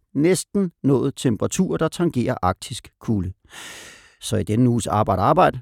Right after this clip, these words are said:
der samler vi op på de seneste begivenheder i sagen om Store Bededag,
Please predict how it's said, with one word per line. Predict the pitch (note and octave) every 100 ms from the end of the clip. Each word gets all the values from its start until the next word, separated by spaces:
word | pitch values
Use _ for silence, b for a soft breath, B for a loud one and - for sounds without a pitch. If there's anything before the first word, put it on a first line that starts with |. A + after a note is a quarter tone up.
| -
der | E3+
samler | - D3 G#2
vi | G#2
op | B2+ -
på | A2
de | F2+
seneste | - C#3+ B2
begivenheder | F2+ - D3 C3+ A#2+ G2+
i | F#2+
sagen | - B2+ A#2+
om | - F2+
Store | D#2 - D#2+
Bededag, | D3+ G3 F#3